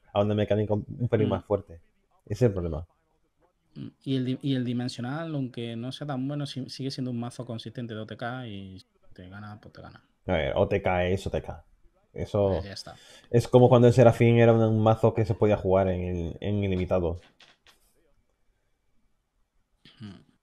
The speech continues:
Speaker 1: Tú aguantabas, aguantabas, aguantabas y hacías turno ocho el Serafín con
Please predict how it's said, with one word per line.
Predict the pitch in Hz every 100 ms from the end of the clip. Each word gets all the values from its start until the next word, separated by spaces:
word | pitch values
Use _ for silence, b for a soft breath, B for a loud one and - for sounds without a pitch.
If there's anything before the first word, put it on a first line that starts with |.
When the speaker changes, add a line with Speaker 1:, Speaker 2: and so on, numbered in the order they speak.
| _
Speaker 1:
Tú | 101
aguantabas, | 107 101 113 113
aguantabas, | 113 107 107 110
aguantabas | 110 113 135 143 175 175
y | 104
hacías | 107 104 95 - b b b b -
turno | 120 120 135
ocho | 139 107 104
el | 104 101 98 98 98 98
Serafín | 113 98 127 147 190
con | 196 107 104 101 98 92